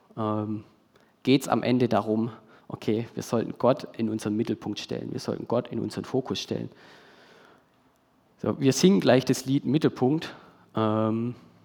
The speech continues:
ich hab euch ein Bild mitgebracht von einem Fokus. So, beim Fotografieren, bei Kameras muss der Fokus nicht immer in der Mitte sein.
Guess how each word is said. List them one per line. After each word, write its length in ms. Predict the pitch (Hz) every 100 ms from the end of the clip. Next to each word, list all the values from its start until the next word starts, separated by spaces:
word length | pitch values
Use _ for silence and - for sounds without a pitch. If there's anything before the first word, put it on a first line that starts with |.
| _ _ - - -
ich 160 | 117 -
hab 100 | 139
euch 140 | 127
ein 80 | 113
Bild 420 | - 131 151 - 185
mitgebracht 680 | 139 127 - - 120 - - - - - -
von 600 | - - - 107 110 110 107 - _ _
einem 200 | 117 110 107
Fokus. 680 | - - 143 - 131 - - - _ _ _ _ _ _ _ _ _ _ - _ _ - - _ _ _ _ _ _
So, 460 | - 113 120 - - - - _
beim 360 | 117 117 123 135
Fotografieren, 920 | 180 185 185 - 135 143 127 123 131 -
bei 140 | 127 120
Kameras 760 | - 160 120 110 120 135 - - _ _ _ _ _ _ _ _ _ _ _
muss 240 | 143 156
der 120 | 127
Fokus 420 | 120 123 123 117 113
nicht 220 | 113 -
immer 240 | 113 107
in 80 | 110
der 100 | 104
Mitte 220 | 107 -
sein. 300 | - - -